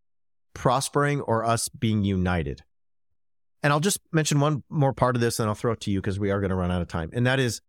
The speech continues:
by the end of it, the reporter, Michael Kruse, has really cornered Ted Johnson. And he's like, "You realize that Trump is being indicted for ninety-one counts." And, and Kruse goes through all the, the court cases, like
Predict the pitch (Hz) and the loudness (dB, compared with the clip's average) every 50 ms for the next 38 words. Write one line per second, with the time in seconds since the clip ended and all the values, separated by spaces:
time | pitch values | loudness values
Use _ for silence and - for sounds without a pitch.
0 | _ _ _ _ _ _ _ _ _ _ _ _ _ - - 131 156 165 143 151 | _ _ _ _ _ _ _ _ _ _ _ _ _ -4 0 0 2 4 4 4
1 | 160 185 220 226 165 139 123 - - 123 117 113 - - 160 165 151 117 107 104 | 4 4 4 2 2 2 2 2 2 2 2 0 0 2 2 2 4 2 2 2
2 | 107 117 - 117 95 - - 135 123 104 - - - - - 135 131 107 123 156 | 2 0 0 -2 -4 -2 0 0 0 0 -2 -4 -6 -2 0 0 0 2 2 2
3 | 190 196 156 - - - - 147 151 143 117 104 - 135 113 92 - 107 104 104 | 2 2 0 0 0 2 4 4 4 2 0 0 0 0 0 2 2 2 0 2
4 | - 107 98 98 101 101 98 127 110 104 - - 147 139 131 131 160 196 233 254 | 0 0 0 2 0 2 0 0 0 -2 -4 -4 -2 0 2 2 2 2 2 2
5 | 247 226 170 143 147 135 - - - 147 143 151 151 - _ _ _ _ _ _ | 2 0 2 2 0 0 0 -2 0 2 2 2 2 -2 _ _ _ _ _ _
6 | _ _ _ _ _ _ _ _ _ _ - - 143 139 127 104 - - - 143 | _ _ _ _ _ _ _ _ _ _ -2 0 0 2 2 0 -2 -2 0 2
7 | 147 156 147 127 127 127 131 131 120 - - 113 113 113 113 110 107 98 104 98 | 2 2 4 2 2 2 2 0 0 0 0 0 2 2 2 2 2 0 0 -2
8 | - - 104 82 52 - - - - _ _ - 120 113 113 - _ - 131 113 | -2 -2 -2 -2 -4 -6 -10 -12 -12 _ _ -2 -2 -2 -2 -4 _ -4 -2 -2
9 | 107 - - - - - 160 156 143 - - 139 127 113 - - 123 117 117 131 | -2 -2 -6 -6 -2 0 2 2 2 2 2 0 0 0 -2 0 0 2 2 2
10 | 143 139 139 131 120 - - 117 - - - 127 110 87 - 92 80 - - - | 2 2 2 0 0 0 -2 -6 -4 -4 -2 -4 -2 -2 -2 -4 -4 -4 -6 -8
11 | - - 113 101 90 - - | -4 -2 0 -2 -2 -4 -8